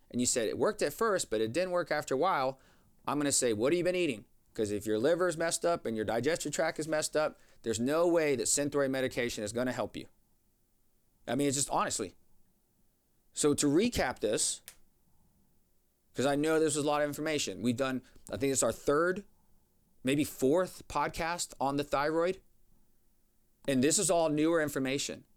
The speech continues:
It's a lot, hopefully, different than what you heard us talk about before. But every time I study the thyroid, every time I study the, the body,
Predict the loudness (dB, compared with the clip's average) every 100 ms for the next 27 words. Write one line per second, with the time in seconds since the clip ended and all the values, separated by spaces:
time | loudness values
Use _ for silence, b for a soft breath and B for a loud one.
0 | _ _ -4 -2 0 0 0 0 0 0
1 | 2 0 0 -2 -2 -2 -2 -2 -2 0
2 | 0 0 -2 -10 _ -6 -4 -2 -2 -2
3 | -4 -2 -2 -2 _ _ _ _ _ _
4 | _ _ _ _ _ _ _ _ _ -2
5 | 2 2 0 0 -2 0 0 0 0 0
6 | -2 -2 0 2 2 2 2 0 -2 -4
7 | -4 0 2 2 -2 -6 -8 -6 -4 -2
8 | -2 0 -4 -6